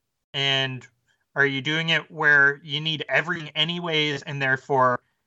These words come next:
it doesn't matter how it's particularly packed? Or is it something where it needs to be usable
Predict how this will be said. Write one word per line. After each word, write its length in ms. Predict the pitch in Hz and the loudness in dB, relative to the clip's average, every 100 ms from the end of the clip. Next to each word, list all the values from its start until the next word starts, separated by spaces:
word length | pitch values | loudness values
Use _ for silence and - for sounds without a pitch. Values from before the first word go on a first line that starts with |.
| - | -6
it 40 | |
doesn't 220 | 151 143 | -4 -4
matter 260 | 151 127 123 | -2 0 -2
how 320 | 113 139 135 | -2 2 2
it's 120 | 139 | 0
particularly 580 | - 147 151 151 147 147 | -4 -6 -6 -8 -6 -4
packed? 480 | 135 160 202 - - _ _ _ - | 0 2 2 0 -18 _ _ _ -2
Or 200 | 156 147 | 0 0
is 180 | 170 160 | -2 -6
it 100 | 151 | -2
something 560 | 170 151 160 156 139 | -4 -2 -6 -6 -6
where 600 | 135 139 131 131 131 131 - _ _ _ _ | 0 2 2 0 -2 -6 -8 _ _ _ _
it 200 | - 170 | -10 -6
needs 380 | 175 170 160 - | -2 -2 -2 -6
to 80 | 156 | -8
be 140 | 135 | -6
usable 840 | 135 131 151 156 151 139 135 143 | -6 -2 0 0 2 4 2 0